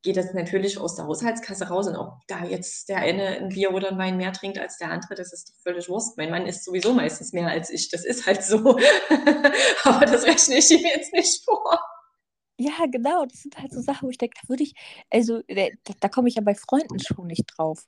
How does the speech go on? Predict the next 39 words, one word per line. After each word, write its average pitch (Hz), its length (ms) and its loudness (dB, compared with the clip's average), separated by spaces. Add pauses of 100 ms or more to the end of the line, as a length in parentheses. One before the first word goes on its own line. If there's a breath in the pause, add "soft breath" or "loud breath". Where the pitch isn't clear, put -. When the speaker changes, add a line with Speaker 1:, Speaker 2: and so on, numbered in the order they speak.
Speaker 2:
Warum, 214 640 4
äh, - 120 2
denn 202 240 2
so 208 160 0
bei 196 200 0
meinem 180 260 -2
Partner? 247 380 -6
Also, 180 160 -6
ich - 120 -12
würde 202 180 -4
auch - 100 -6
nie 214 200 0
sagen 196 340 0
zu - 120 -18
Freunden 190 500 -6
auch 190 220 -4
so: - 160 -10
„Ey, - 180 -4
du 175 60 -10
hast 170 100 -14
jetzt 175 120 -16
aber 170 120 -10
drei - 180 -4
Bier 170 200 -6
mehr 156 160 -6
getrunken. 226 560 -2 (320 loud breath)
So, - 120 -4
das 180 240 -4
rechnen 185 320 2
wir 185 80 4
dir 185 120 4
jetzt 180 160 -2
mal 175 160 0
extra - 380 -8
ab.“ - 260 -4
Oder 175 280 -2
weißt 190 340 2
du, 240 40 -4
so, 208 280 0